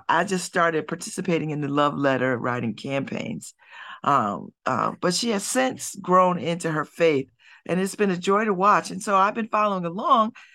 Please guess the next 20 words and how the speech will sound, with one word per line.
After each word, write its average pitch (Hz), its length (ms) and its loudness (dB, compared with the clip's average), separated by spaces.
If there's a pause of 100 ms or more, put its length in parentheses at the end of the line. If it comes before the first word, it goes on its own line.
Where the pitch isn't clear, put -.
(160)
because 247 260 -2 (120)
we 269 160 0
share 277 560 0
s-, 247 220 -2
very 247 320 2
similar 208 440 0
views 175 560 -2
on 147 360 0 (220)
faith 175 440 0
in 151 80 -4
the 147 80 -6
world 135 560 2
and 110 240 -8 (300)
how 151 220 2
we 147 140 -4
see 143 240 -4
ourselves 131 580 -2
in - 120 -10
God's 104 400 -2
light. 160 340 -2